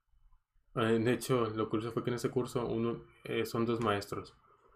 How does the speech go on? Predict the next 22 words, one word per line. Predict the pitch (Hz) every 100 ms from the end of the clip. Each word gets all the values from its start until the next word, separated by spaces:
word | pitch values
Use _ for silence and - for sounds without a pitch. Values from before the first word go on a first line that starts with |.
| - -
Uno | 110 104 98
que | -
se | 107
encarga | 98 104 104
de, | 101 95 92 90 -
de | 98
español, | - 98 107 123
de | 127 107 95
lengua | 95 101 95
y |
literatura, | 92 107 - 123 123
de | 120
comprensión | 113 110 104 110
lectora, | 107 - 131 127 131 - - _ - _ _ _ _ _ - _ _ - - - -
lengua | 113 107
escrita, | 104 135 151 160 175 - - - - - -
y | 113
otro | 107 - 113
que | 107
se | 110
encarga | 101 101 101
de | 98 95 90